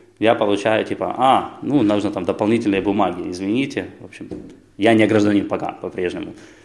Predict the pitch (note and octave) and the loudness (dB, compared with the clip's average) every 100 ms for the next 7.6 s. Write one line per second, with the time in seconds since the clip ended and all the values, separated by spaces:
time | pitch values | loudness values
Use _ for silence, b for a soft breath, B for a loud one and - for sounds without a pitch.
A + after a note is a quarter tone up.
0 | B - G#2 A#2+ A#2 A#2+ A2+ G#2+ G2+ - | B 0 4 6 6 6 6 4 2 0
1 | F#2+ E2+ E2 G#2 G#2+ A2 C3 C#3 - G#2+ | 0 0 0 2 4 6 6 4 2 -2
2 | G2 B2+ D3+ B2+ A#2+ G#2 C#3 A#2 A#2 A2 | 4 8 10 10 6 6 4 4 4 0
3 | C3 G#3+ - - C#3+ C#3+ C#3+ - - G#2+ | 0 0 0 0 2 2 0 -6 0 2
4 | G#2 G2+ G2+ G2 F2+ F#2 F#2 F2 - - | 2 2 0 0 -2 -2 -2 -4 -8 -14
5 | B B B B B B - - B2 B2 | B B B B B B -10 2 8 8
6 | G#2 - - - G#2 G2+ G2+ G2+ G#2+ A2 | 8 2 -14 -8 -2 0 0 0 4 4
7 | A2+ C#3+ E3 C#3 A2 | 8 8 8 8 4